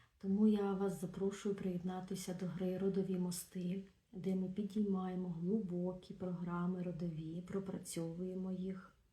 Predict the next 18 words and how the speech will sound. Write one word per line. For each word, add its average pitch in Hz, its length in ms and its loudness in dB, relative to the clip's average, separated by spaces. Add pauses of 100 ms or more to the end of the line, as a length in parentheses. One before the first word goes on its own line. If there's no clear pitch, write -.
(840)
І 175 380 0
коли 190 240 2
це 190 180 -4
в 165 60 -4
групі, 196 480 -2
коли 175 280 -2
це - 180 -8
наживо, 196 880 -2 (500)
хоч - 340 0
і 185 80 4
онлайн, 180 640 0 (800)
а, 180 240 -6
в 147 80 -6
Телеграмі 180 600 0
ми 196 120 2
працюємо, 185 880 0 (680)
але 180 260 0
це, 190 460 -2